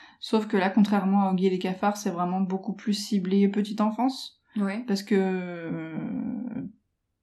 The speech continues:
Speaker 1: j'allais dire parce qu'il y a pas de parole, mais il y a déjà pas de parole dans Oggy et les cafards. Donc c'est ciblé beau-, beaucoup plus petite enfance, mais pourquoi j'ai regardé ça ? Parce que déjà, j'aime bien Oggy et les cafards.
Speaker 2: Oui.
Speaker 1: Et surtout parce que, euh, je trouvais que ça avait l'air cool,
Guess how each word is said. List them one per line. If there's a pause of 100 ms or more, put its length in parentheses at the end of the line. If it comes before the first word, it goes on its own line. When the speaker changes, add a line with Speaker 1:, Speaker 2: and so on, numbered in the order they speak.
(240)
Speaker 1:
j'allais
dire
parce
qu'il
y
a
pas
de
parole,
mais
il
y
a
déjà
pas
de
parole
dans
Oggy
et
les
cafards.
Donc
c'est
ciblé
beau-, (140)
beaucoup
plus
petite
enfance,
mais
pourquoi
j'ai
regardé
ça ? (480)
Parce
que
déjà, (200)
j'aime
bien
Oggy
et
les
cafards. (140)
Speaker 2:
Oui. (400)
Speaker 1:
Et
surtout
parce
que,
euh,
je
trouvais
que
ça
avait
l'air
cool,